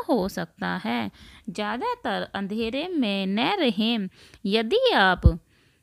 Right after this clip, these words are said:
प्राकृतिक रोशनी प्राप्त नहीं करते, तो आप उदासी के शिकार हो सकते हैं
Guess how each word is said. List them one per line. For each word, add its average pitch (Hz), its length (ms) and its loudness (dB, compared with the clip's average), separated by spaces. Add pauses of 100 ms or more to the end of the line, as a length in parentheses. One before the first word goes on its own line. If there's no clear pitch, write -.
(140)
प्राकृतिक 220 680 0
रोशनी 214 520 -2
प्राप्त 262 380 2 (100)
नहीं 202 300 2
करते, 180 440 -4
तो 185 360 -2
आप - 300 2
उदासी 190 640 -2
के 294 260 -2
शिकार 185 480 -4
हो 233 420 -2
सकते 202 360 -4
हैं 202 420 -4